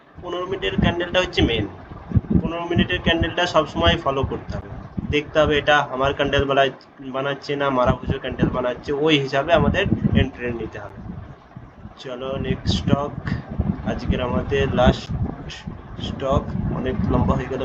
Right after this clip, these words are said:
ভিডিওটা। চলো, এটা আইপিও বেস কোম্পানি, এখানে মুভ হলে অনেক বড় মুভ হয়, ঠিক আছে? তো এইসব কোম্পানি ফলো করে রাখবে। দেখো একটা রেঞ্জ,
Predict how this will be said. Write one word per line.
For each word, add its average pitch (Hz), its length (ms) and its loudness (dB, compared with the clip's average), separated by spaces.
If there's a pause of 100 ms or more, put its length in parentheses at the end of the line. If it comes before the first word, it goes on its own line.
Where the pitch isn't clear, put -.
ভিডিওটা। - 360 -10 (1800)
চলো, - 260 -4 (2000)
এটা 156 160 0 (340)
আইপিও 165 360 4
বেস 160 180 2 (140)
কোম্পানি, 139 340 2 (1040)
এখানে 160 220 -2 (120)
মুভ 170 160 4 (120)
হলে 160 160 6 (880)
অনেক 151 200 6 (360)
বড় 139 160 6 (100)
মুভ 135 120 6 (100)
হয়, 123 160 -2 (960)
ঠিক 156 200 -6
আছে? 147 140 -6 (460)
তো - 140 -12
এইসব 147 200 -2 (100)
কোম্পানি 139 300 2 (400)
ফলো 127 240 0
করে 127 200 0
রাখবে। 113 220 -2 (140)
দেখো 113 160 -2 (120)
একটা 135 140 0 (120)
রেঞ্জ, 135 280 2